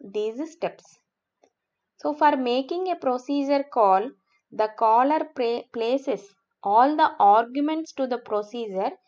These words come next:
in some well-specified location. Here also we will not share the memory.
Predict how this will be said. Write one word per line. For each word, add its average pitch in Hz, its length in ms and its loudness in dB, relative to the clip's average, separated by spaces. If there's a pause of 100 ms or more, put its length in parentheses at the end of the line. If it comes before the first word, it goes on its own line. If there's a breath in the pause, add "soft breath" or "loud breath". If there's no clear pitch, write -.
(280 soft breath)
in 254 260 -6
some 262 420 -2 (340)
well-specified 247 1080 0 (320)
location. 185 640 -8 (440 soft breath)
Here 320 260 0
also 320 420 0
we 269 180 -2
will 247 240 -4
not 240 220 0 (260)
share 240 500 0 (380)
the 190 160 -4
memory. 202 480 -6